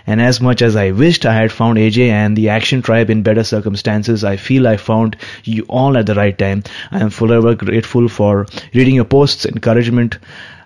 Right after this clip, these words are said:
uh, healing, friendship, and love." So, Michael, thank you for being an active and valuable member of our Action Tribe Facebook group. You make a big difference to our community. Action Tribe, if you, uh,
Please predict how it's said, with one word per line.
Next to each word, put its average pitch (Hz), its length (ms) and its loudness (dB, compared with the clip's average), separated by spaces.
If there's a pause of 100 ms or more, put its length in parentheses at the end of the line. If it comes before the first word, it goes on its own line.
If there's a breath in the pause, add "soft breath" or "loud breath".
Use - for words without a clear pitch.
uh, 98 380 0 (200)
healing, 127 420 2
friendship, 107 460 0 (140)
and 95 240 -4
love." 87 440 -6
So, - 120 -2
Michael, 147 260 2
thank 151 240 0
you 170 140 4
for 147 180 2
being 131 220 4
an 123 160 2
active 123 360 0
and 117 140 2
valuable 117 380 4
member 110 380 4
of 110 180 2
our 104 240 0
Action 107 340 -4
Tribe 110 300 0
Facebook 110 340 -2
group. 127 400 0
You 123 140 0
make 120 260 0
a 113 80 -2
big 135 300 -2
difference 135 320 2
to 117 140 2
our 104 80 2
community. 110 520 2 (400 loud breath)
Action 147 260 0
Tribe, 165 220 2
if 156 260 0
you, 180 440 4 (480 loud breath)
uh, 110 260 4